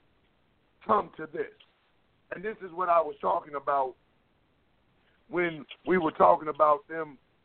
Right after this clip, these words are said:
beating that white handicapped child, that white handicapped boy in Chicago. No, I don't feel like that they should be railroaded.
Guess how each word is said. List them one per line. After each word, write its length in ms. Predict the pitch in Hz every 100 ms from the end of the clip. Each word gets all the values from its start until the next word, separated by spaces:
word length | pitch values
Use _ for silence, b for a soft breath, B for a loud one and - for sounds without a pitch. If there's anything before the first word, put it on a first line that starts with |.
| -
beating 520 | 185 190 165 120 85 - - - - _ _ _ _ - - _ _ -
that 140 | 160 139 135
white 260 | 180 156
handicapped 760 | 127 185 202 151 127 151 135 -
child, 360 | 127 101 76 - _ _ _ _ _ _ _ _ _ _ _ _ _ _ -
that 160 | 147 135
white 280 | 175 165 165
handicapped 580 | 190 156 - 139 123
boy 260 | 135 120 87 -
in 140 | 127 131
Chicago. 720 | 139 139 143 123 110 113 - - - - _ _ _ _ _ -
No, 180 | 214 233
I 140 | 175
don't 200 | 156 143 -
feel 220 | 156 139
like 300 | 139 127 120 - _ _ _ _ _ -
that 200 | 135 135
they 200 | 156 147
should 120 | 139
be 140 | 139 131
railroaded. 760 | 101 160 147 131 135 104 78